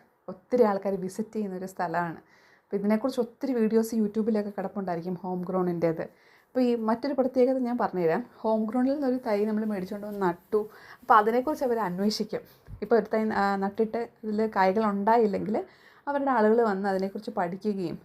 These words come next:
ബാക്കി നമുക്ക് പറഞ്ഞു തരികയും ഒക്കെ ചെയ്യും. പിന്നെ അവർ കൃത്യമായ രീതിയിൽ എന്തൊക്കെ വളങ്ങൾ ഇടണമെന്നും കാര്യങ്ങളെല്ലാം പറഞ്ഞായിരിക്കും വിടുന്നത്. ഓരോ തൈക്കും പ്രത്യേക രീതിയിലുള്ള പരിചരണം ആവശ്യമാണല്ലേ. എല്ലാത്തിനെക്കുറിച്ചും നമുക്ക് ഡീറ്റെയിൽ ആയിട്ട് പറഞ്ഞു തരും. ഞങ്ങളുടെ വീട്ടിലെ കൃഷി ചെയ്യുന്ന മെയിനായിട്ടും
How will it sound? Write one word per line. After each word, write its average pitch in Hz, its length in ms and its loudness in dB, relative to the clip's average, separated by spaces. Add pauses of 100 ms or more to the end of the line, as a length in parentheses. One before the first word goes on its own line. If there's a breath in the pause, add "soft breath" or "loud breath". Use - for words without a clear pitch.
(280)
ബാക്കി 196 400 0 (300)
നമുക്ക് 254 300 -4
പറഞ്ഞു 220 260 2
തരികയും 226 300 2
ഒക്കെ 220 160 0
ചെയ്യും. 180 320 -6 (420 loud breath)
പിന്നെ 247 180 0
അവർ 240 120 4
കൃത്യമായ 254 640 -2
രീതിയിൽ 214 300 0
എന്തൊക്കെ 208 320 2
വളങ്ങൾ 202 440 2
ഇടണമെന്നും 190 460 0 (400)
കാര്യങ്ങളെല്ലാം 226 640 0
പറഞ്ഞായിരിക്കും 202 540 -4
വിടുന്നത്. 185 300 -4
ഓരോ 247 340 4
തൈക്കും 233 360 -4 (440 soft breath)
പ്രത്യേക 277 340 0
രീതിയിലുള്ള 262 400 2
പരിചരണം 214 520 2
ആവശ്യമാണല്ലേ. 180 680 -4 (200)
എല്ലാത്തിനെക്കുറിച്ചും 214 840 -2
നമുക്ക് 208 200 -2
ഡീറ്റെയിൽ 208 400 0
ആയിട്ട് 208 240 -2
പറഞ്ഞു 190 280 -4
തരും. - 180 -8 (420 loud breath)
ഞങ്ങളുടെ 220 320 2
വീട്ടിലെ 254 320 0
കൃഷി 247 420 -4
ചെയ്യുന്ന 220 460 2
മെയിനായിട്ടും 214 540 -2